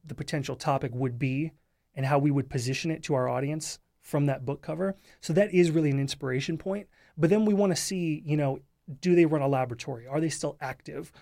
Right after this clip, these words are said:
What courses are they teaching? Would they be compelling as an interview, right? So the first step, I would say, is the books only to, to weed out who's even possible to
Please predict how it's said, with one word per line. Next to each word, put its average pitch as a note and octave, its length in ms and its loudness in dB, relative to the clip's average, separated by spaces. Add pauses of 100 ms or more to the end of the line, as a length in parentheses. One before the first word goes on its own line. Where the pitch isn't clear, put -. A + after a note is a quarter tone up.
What F#3+ 180 -2
courses D3 440 0
are B2+ 60 0
they A#2+ 120 -4
teaching? B2+ 440 -6
Would D#3+ 120 0
they F3+ 80 6
be D#3+ 120 4
compelling D3 480 -2
as B2 100 -2
an C3 80 -6
interview, B2 560 -6 (480)
right? C#3 320 0 (360)
So D#3+ 420 4 (100)
the C#3+ 120 0
first - 340 0
step, D#3 340 -2
I C#3+ 80 -2
would C#3+ 200 0
say, C#3+ 320 -4 (220)
is D#3 180 0
the D3 100 2
books C#3+ 340 -2 (100)
only E3 300 2
to, C#3+ 200 -2
to C3 440 -6 (460)
weed D3+ 340 0
out C3+ 240 0
who's D#3+ 260 -2
even C#3+ 180 -2
possible C3 760 -2
to C3 600 -2